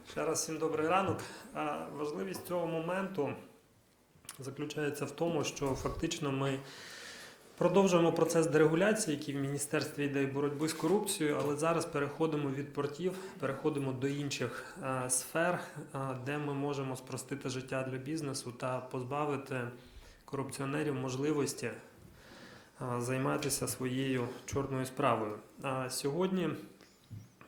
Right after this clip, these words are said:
пан Ноняк та пан Ткачук підпишуть меморандум, за яким певні функції Державної служби безпеки на транспорті будуть передані Укрпошті. Тобто,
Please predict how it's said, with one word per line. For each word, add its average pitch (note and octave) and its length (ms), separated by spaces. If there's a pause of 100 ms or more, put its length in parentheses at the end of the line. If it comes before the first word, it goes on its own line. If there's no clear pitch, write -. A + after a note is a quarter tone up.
(840)
пан C#3 180
Ноняк F3+ 360
та C#3 80
пан C#3 240
Ткачук D#3 400
підпишуть D3 480
меморандум, D3 640
за C#3 140
яким E3 560 (680)
певні F3 540 (420)
функції C3+ 720 (220)
Державної C#3 500
служби C3 380
безпеки C3 440
на C3 120
транспорті E3 540
будуть D#3 360
передані D3 720 (100)
Укрпошті. - 580 (360)
Тобто, A#2+ 380